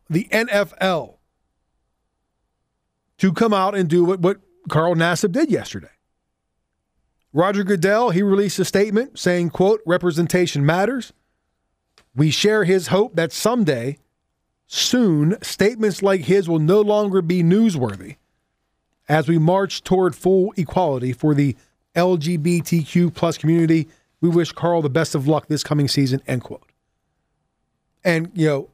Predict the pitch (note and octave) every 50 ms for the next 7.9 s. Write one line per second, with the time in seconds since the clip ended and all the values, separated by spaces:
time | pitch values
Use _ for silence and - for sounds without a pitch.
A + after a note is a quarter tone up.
0 | _ - C#3+ C#3 D3+ G#3+ A#3+ A3+ G3 - G3 E3+ D3 - G#3 F#3+ F3+ F3+ - _
1 | _ _ _ _ _ _ - C3+ C3 B2 G3 G#3+ G#3 F#3+ C#3 - - F3+ F3 F3
2 | E3+ - - _ _ _ _ _ _ - - E3 D#3+ D#3+ E3+ - F3+ G3 G#3 F#3+
3 | - - F3+ E3 D#3 D3 - - - D3 C3+ B2+ A#2+ - _ _ _ _ _ _
4 | _ _ _ _ _ _ _ _ _ _ _ _ _ _ _ _ _ _ _ _
5 | _ _ _ _ _ - E3 F#3 G3 G3 B3 A#3 - - G3 F#3 F3+ F3 - D3
6 | C#3+ C#3 B2 C3 - - - E3 A3+ A#3+ C4+ C#4 A#3 G3 G#3+ A3 G#3+ A3 G#3 B3
7 | A#3+ G#3+ C#3+ E3 F3+ - F#3 F3+ E3+ D3 C#3 C#3+ E3 F3 E3 D#3 D3